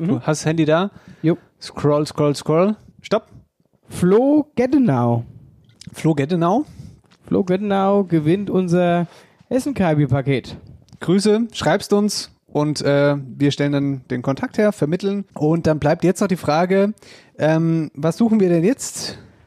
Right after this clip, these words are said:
Speaker 1: Und jetzt, liebe Damen und Herren, suchen wir die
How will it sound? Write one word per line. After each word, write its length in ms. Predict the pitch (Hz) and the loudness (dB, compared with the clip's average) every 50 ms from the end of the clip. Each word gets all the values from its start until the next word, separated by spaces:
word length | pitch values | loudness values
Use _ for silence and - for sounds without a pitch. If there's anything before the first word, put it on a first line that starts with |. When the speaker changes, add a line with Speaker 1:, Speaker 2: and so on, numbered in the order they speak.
| _ _ _ _ _ - - | _ _ _ _ _ -16 -4
Speaker 1:
Und 200 | - 165 156 143 | -2 -2 0 0
jetzt, 680 | 139 151 208 196 135 127 135 170 - - - _ - - - - - - - - - _ - - - | 0 0 0 2 2 2 0 -2 -4 -12 -20 _ -20 -20 -18 -18 -18 -20 -20 -20 -20 _ -20 -10 -8
liebe 180 | 147 139 135 | -4 -4 -2
Damen 200 | 131 131 135 139 | -4 -4 -4 -6
und 100 | 135 127 127 | -6 -6 -4
Herren, 500 | 135 139 135 131 147 160 180 208 226 226 - - - - - _ _ _ - | -2 0 0 0 0 -2 -4 -6 -8 -10 -14 -18 -20 -20 -20 _ _ _ -6
suchen 420 | - - 226 262 240 277 240 208 | 0 2 2 2 2 2 2 2
wir 580 | 208 214 196 175 156 147 139 127 117 95 71 - - _ _ _ _ _ _ _ _ - | 2 4 4 4 4 2 2 0 -2 -4 -6 -10 -16 _ _ _ _ _ _ _ _ -2
die 520 | 185 196 208 208 208 208 208 202 202 - | 0 2 2 2 2 2 2 2 0 -2